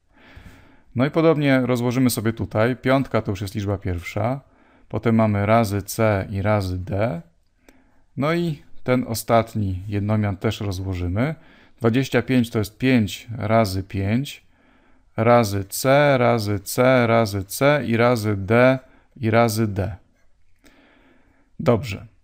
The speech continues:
No i teraz, żeby znaleźć największy wspólny dzielnik, to musimy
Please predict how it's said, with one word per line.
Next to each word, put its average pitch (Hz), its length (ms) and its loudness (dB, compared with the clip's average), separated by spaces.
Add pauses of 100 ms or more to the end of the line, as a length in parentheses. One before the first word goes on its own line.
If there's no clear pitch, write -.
(200)
No 117 100 2
i 127 60 2
teraz, 160 320 0
żeby 127 280 0
znaleźć 151 420 2
największy 135 500 0
wspólny 127 360 2
dzielnik, 104 520 -2
to 131 100 -4
musimy 139 460 -2